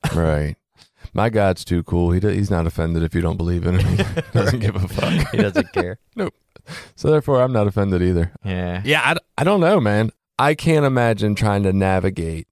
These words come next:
Speaker 2: life without it. And, you know, this podcast and, and talking to you and your view kind of that people adapt religion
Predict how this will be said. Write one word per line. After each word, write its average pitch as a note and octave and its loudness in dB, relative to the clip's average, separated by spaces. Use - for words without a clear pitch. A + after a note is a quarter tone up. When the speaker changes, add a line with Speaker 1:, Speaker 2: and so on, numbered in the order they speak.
Speaker 2:
life E2 -4
without F2+ 0
it. D#2 -6
And, A#2 2
you B2 2
know, B2 2
this D#3 0
podcast A2 0
and, F#2 -4
and G2 -2
talking A2 0
to G#2 0
you G2 2
and F2 -6
your A#2+ 0
view A2+ 0
kind A2 0
of G#2+ 2
that G2 2
people G#2+ 2
adapt G2+ -2
religion G2+ -2